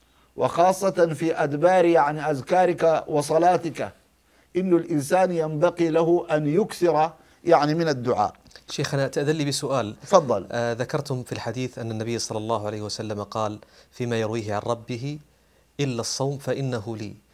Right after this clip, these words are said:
Speaker 1: نعم.
Speaker 2: لماذا نسب الله عز وجل الصيام لنفسه العلية مع أن كل عباداتنا لله عز وجل؟
Speaker 1: طبعًا، آه، في رواية أخرى غير الرواية التي جاءت في البخاري ومسلم.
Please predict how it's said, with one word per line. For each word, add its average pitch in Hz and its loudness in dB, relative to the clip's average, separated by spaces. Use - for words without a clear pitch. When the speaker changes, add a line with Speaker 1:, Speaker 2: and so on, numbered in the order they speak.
Speaker 1:
نعم. 127 4
Speaker 2:
لماذا 151 2
نسب 143 -2
الله 120 0
عز 107 -4
وجل 107 -4
الصيام 110 -4
لنفسه 104 -8
العلية 131 -4
مع 131 0
أن 160 -2
كل 180 -2
عباداتنا 139 0
لله 127 -2
عز 92 -6
وجل؟ 98 -18
Speaker 1:
طبعًا، 185 4
آه، 139 4
في 196 -2
رواية 180 4
أخرى 143 2
غير 175 6
الرواية 151 4
التي 151 4
جاءت 135 4
في - -12
البخاري 127 0
ومسلم. 120 -2